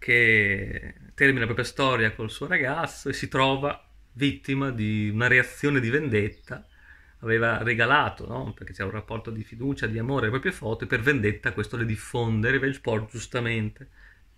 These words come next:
Ok, io so-, io stesso dico che lì è, è ancora peggiore il caso,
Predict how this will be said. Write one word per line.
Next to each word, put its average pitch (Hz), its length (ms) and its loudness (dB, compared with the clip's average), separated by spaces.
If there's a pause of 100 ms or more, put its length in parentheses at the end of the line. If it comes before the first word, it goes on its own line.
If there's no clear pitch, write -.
(140)
Ok, 277 120 -2
io 104 80 0
so-, 156 280 -2
io 151 140 -2
stesso 151 320 -2
dico 120 260 0
che 107 140 -2
lì 117 220 0
è, 120 260 0
è - 180 -6
ancora 131 320 -2
peggiore 117 520 0
il 92 100 -4
caso, 101 460 -4